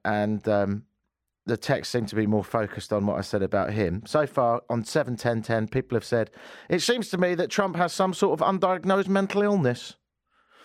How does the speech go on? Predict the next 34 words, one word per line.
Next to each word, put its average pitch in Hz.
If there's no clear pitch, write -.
Uh, 131
someone 147
else 139
says, 135
"Wow, 170
Vinny, 151
you're 156
very 180
confused 151
and 139
misinforming 151
people," 95
but 107
doesn't 104
say 87
how 87
I'm 80
misinforming 78
them. 107
"When 202
he 240
is 208
president, 185
he 190
will 196
have 180
Alec 190
Baldwin 190
cancelled." 135
Uh, 107
someone 120
else 113
says, 107
uh, 95